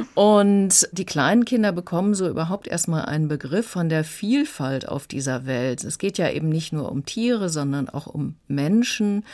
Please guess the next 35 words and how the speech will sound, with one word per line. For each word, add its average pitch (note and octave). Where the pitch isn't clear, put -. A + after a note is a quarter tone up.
Da -
ist -
beispielsweise D3+
von C#3+
Kühen G3
in D3+
Sibirien F3+
die D#3
Rede, D#3
die C#3+
so C#3+
eine C#3
Art -
wärmenden C#3+
B C3
H D3+
für -
ihre D#3
Euter G#3
bekommen, E3+
von C3
Eseln, G3+
die D#3+
in C3
England D#3+
mitunter D3
Bier B3+
zu G#3
trinken G#3
bekommen F#3
und E3
dann C3
ausgenüchtert G3+
werden F#3
müssen. F3